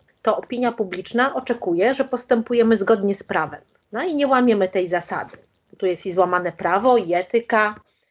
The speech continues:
i jakiś dramat ludzki, na przykład, jeśli zostaje ujawniony romans, prawda, czy jakaś, no, niewierność kandydata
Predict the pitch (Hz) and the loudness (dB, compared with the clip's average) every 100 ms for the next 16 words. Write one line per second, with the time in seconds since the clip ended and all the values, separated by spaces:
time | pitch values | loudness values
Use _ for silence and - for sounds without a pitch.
0 | _ _ 226 202 196 220 180 190 190 185 | _ _ 0 2 2 -2 -2 0 2 0
1 | 180 202 175 - 151 151 - - 147 151 | -2 -2 -4 -8 -20 -20 -16 -16 -14 -14
2 | 156 170 - 185 180 - 190 - 175 175 | -10 -10 -10 -14 -14 -8 -8 -4 -2 0
3 | 175 180 165 175 175 185 175 175 175 160 | -2 -2 -4 0 0 0 0 2 2 0
4 | - - - - 143 160 165 165 - 156 | -4 -10 -14 -12 -6 -2 -2 -4 -4 -4
5 | 151 156 156 - 165 143 151 147 156 151 | -4 -6 -8 -6 -6 -6 -6 -8 -6 -4
6 | 160 185 175 - - - - 156 156 147 | 0 4 4 2 -6 -12 -8 -6 -4 -4
7 | 147 151 156 | -6 -6 -8